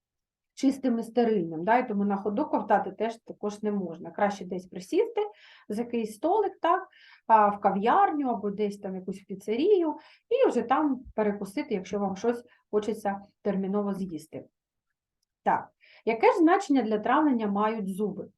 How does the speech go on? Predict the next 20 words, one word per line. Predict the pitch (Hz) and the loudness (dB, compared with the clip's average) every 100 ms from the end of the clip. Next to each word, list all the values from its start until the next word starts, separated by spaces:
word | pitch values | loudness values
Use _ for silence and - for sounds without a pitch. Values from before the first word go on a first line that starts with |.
| _ - | _ -4
Ну, | 240 | 2
ми | 269 | 4
вже | 277 | 4
говорили, | 262 269 262 247 190 | 2 2 2 2 0
що | 175 - | -4 -10
зуби | 170 180 214 247 359 | -12 -4 0 2 4
в | 370 | 4
нас | 392 427 - _ _ - | 4 0 -4 _ _ -6
подрібнюють | 214 202 202 214 254 262 247 202 | -2 0 -2 2 2 2 0 -6
їжу, | 180 143 - - | -6 -8 -12 0
так, | 247 269 | 0 2
ми | 226 | -2
її | 220 233 | -4 -4
подрібнюємо. | 233 208 214 175 160 - 175 _ _ _ _ | -4 -2 -4 -6 -10 -12 -16 _ _ _ _
Що | - 427 | 2 4
ж | 480 | 6
ми | 349 | 2
знаємо | 220 233 269 262 | 2 0 2 2
про | 254 254 | 0 -4
зуби? | 202 196 165 | -2 -6 -8